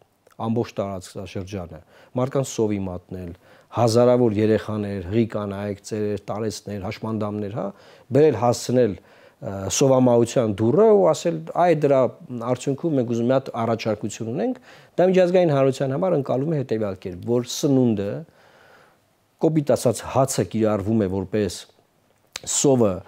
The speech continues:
հացից զրկելը կիրառվում է որպես զենք, ընդդեմ Լեռնային Ղարաբաղի ժողովրդի, որ նրանք ընդունեն ինչ-որ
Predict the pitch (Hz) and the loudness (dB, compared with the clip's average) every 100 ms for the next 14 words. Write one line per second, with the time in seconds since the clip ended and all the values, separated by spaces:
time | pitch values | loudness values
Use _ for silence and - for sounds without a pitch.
0 | - - - 127 151 123 117 95 110 92 | -20 -10 -2 0 2 2 2 2 2 2
1 | 113 107 107 110 98 95 85 104 92 - | 0 0 2 0 0 0 -2 -2 -2 -6
2 | - _ 113 101 98 135 185 214 - _ | -18 _ -4 0 2 4 4 0 -6 _
3 | _ _ 123 120 135 113 92 95 - 110 | _ _ 0 4 4 4 0 -8 -6 0
4 | 117 117 101 98 101 101 98 98 107 123 | 2 2 2 0 -4 -4 -4 -2 0 -2
5 | - 233 190 175 190 180 160 151 185 196 | -4 2 4 4 4 2 0 -2 -2 -2
6 | 151 165 | -2 -2